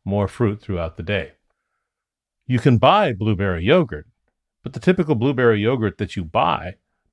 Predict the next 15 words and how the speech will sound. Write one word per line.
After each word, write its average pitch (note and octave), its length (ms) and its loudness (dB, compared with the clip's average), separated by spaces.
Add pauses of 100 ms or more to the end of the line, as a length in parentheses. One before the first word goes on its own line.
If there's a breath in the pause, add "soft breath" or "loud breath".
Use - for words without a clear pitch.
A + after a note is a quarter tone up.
(240)
will A2+ 120 0
have A2 240 2 (200)
far D#3 400 6
more C#3+ 280 0
sugar E3+ 480 -2
in E2 160 -8
it G2+ 120 -10 (260)
than A2 120 -2
is G#2 120 0
recommended A#2 520 0
by G#2 140 2
the G2 80 -2
American G2 340 -4
Heart D3+ 180 0
Association. - 760 -12